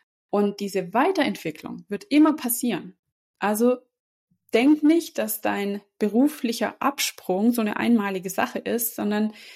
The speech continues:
erlaub dir, im Prozess zu sein. Dann ist auch der Absprung, der vor dir steht, oder die Veränderung, vor der du stehst, die du eigentlich schon längst gemacht haben willst,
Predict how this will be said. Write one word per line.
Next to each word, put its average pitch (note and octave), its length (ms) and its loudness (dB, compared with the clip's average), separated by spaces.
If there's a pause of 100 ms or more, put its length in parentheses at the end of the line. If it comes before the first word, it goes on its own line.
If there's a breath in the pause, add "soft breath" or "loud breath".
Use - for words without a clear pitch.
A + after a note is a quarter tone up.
(760 loud breath)
erlaub G#3+ 680 0
dir, B3+ 340 2
im G3 160 -4
Prozess F3+ 540 -6
zu - 120 -8
sein. - 440 -12 (120)
Dann G3+ 180 -4
ist - 280 -2
auch A3+ 160 -4
der - 200 -2
Absprung, A#3+ 520 0
der F#3+ 400 -4
vor D4 280 0
dir G#3+ 160 0
steht, G3 540 -2
oder G3 140 -2
die G#3 120 -4
Veränderung, A#3 640 2
vor G3+ 160 -2
der F#3+ 140 -2
du F#3 80 -6
stehst, A3+ 400 -2
die G3+ 80 -2
du A3+ 100 -4
eigentlich C#4 540 2
schon A#3 140 -2
längst G#3+ 260 -4
gemacht G3 300 -4
haben F3+ 140 0
willst, F#3+ 280 -4